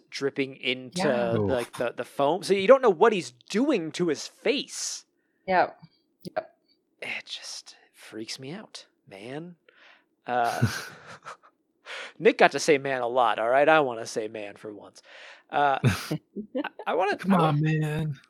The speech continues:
Speaker 1: I wanna talk about Roger Waters' reaction to the film itself. Uh,
Speaker 2: Mm.
Speaker 1: he was a, he was a fan of Geldof's performance, but he said of the film,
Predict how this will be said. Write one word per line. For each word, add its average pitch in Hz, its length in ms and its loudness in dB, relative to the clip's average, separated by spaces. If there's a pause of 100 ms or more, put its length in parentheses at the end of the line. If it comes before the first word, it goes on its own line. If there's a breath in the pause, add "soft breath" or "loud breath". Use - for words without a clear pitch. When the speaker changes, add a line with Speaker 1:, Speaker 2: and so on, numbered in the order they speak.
(120)
Speaker 1:
I 190 60 -2
wanna 370 160 2
talk 202 300 -2
about 139 640 0 (120)
Roger 147 340 2
Waters' 127 580 2
reaction 131 520 -2
to 127 100 -12
the 120 80 -10
film 120 360 -4
itself. - 560 -12 (120)
Uh, 131 140 -4
Speaker 2:
Mm. 170 140 -12 (200)
Speaker 1:
he 156 140 -4
was 170 200 2
a, 170 220 4
he 180 80 -2
was 185 100 -2
a 190 40 -8
fan 240 300 -2
of 208 120 -6
Geldof's 143 460 2
performance, 120 680 -12 (320 soft breath)
but 233 320 2
he 175 180 -8
said 202 340 0
of 160 240 0
the 147 80 -4
film, 123 440 -6